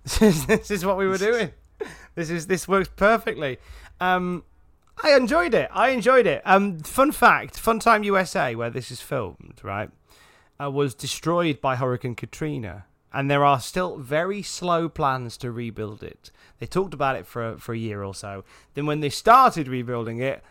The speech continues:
the coronavirus happened, so it's back on hold. Uh, but it should be back open in, the, in, say, twenty twenty-nine, when,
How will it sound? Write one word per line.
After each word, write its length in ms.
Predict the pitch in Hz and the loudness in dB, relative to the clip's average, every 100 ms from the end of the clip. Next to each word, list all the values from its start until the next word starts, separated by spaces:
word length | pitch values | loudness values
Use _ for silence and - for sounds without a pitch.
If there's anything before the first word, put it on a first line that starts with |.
| _ | _
the 240 | 143 151 143 | -6 -4 -2
coronavirus 760 | 147 147 147 139 120 113 113 | 0 2 2 2 0 0 -2
happened, 420 | 117 104 - 101 95 | -4 -8 -8 -12 -10
so 100 | 113 | -12
it's 100 | 110 | -8
back 320 | 127 117 - | -6 -4 -6
on 140 | 117 | -8
hold. 440 | 110 110 101 - - - - - | -6 -8 -10 -14 -16 -18 -18 -14
Uh, 120 | 113 | -10
but 180 | 117 127 | -8 -8
it 100 | 123 | -6
should 220 | - 254 | -4 -4
be 120 | 170 | -4
back 280 | 131 139 127 | 0 0 2
open 380 | 175 190 135 120 | 4 4 2 -8
in, 120 | 113 | -6
the, 200 | 123 123 | -6 -6
in, 340 | 135 120 123 - - - - - _ - | -6 -6 -8 -12 -20 -20 -20 -20 _ -16
say, 440 | - 170 147 143 143 | -6 0 2 0 -2
twenty 400 | - 165 151 151 | 0 2 4 2
twenty-nine, 760 | 127 143 143 147 151 180 190 | -2 -2 0 0 0 -2 -6
when, 220 | 156 147 | -6 -6